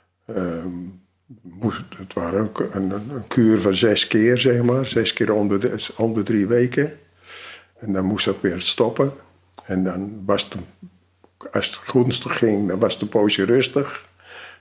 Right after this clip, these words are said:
En als het terugkwam, en die tussentijd, die werd steeds korter. Die werd verhalveerde steeds. Nou ja,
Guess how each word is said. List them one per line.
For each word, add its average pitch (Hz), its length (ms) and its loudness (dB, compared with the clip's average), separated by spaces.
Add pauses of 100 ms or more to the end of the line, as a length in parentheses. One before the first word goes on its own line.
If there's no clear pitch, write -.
(100)
En 101 120 0
als 95 100 0
het - 80 -2
terugkwam, 123 560 2
en 110 140 0
die 104 160 -2
tussentijd, 120 640 4
die 117 120 2
werd 113 240 2
steeds - 420 2
korter. 95 440 0
Die 98 120 -8
werd 107 220 -4
verhalveerde 107 880 2
steeds. - 600 -4 (1000)
Nou 107 160 -12
ja, 95 120 2